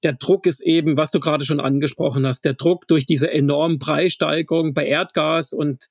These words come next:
wir kriegen jetzt aller Voraussicht nach noch deutliche Preissteigerungen bei Strom. Das tut sowohl den privaten Haushalten als auch den Unternehmen wirklich schon sehr, sehr weh.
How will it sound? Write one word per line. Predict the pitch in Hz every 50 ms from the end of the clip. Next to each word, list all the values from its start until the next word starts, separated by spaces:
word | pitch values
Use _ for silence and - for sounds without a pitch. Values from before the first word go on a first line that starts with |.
| _ _ _
wir | - 143
kriegen | 127 - 156 165 160 156 151
jetzt | 147 151 135 123 - - - - - _ _ - - -
aller | 151 156 180 147
Voraussicht | 131 151 139 147 147 151 143 - 160 139 - -
nach | 160 151 151 151 131 -
noch | - 143 131 -
deutliche | - 160 139 151 170 - 147 123 143
Preissteigerungen | 113 - 135 131 143 170 160 - - 147 143 143 143 139 147 143 143 139 123
bei | 139 131 123
Strom. | 120 - - - 143 147 156 156 151 135 _ - - - - - _ -
Das | 175 160 - -
tut | - 156 160 165 170 170 160 135 - - - -
sowohl | - - 143 135 147 160 170
den | 160 160 139 131
privaten | 127 139 131 127 123 143 170 - 175 151
Haushalten | 156 147 151 - - 143 143 139 143 139 147 143
als | - - 143 147 - 151
auch | 143 123
den | - 135 135 147
Unternehmen | 143 131 127 139 131 127 135 135 143 143 139 135 139 135
wirklich | 139 135 - 143 127
schon | - - 139 123
sehr, | - - 147 131
sehr | - - 135 120 117
weh. | 127 123 151 190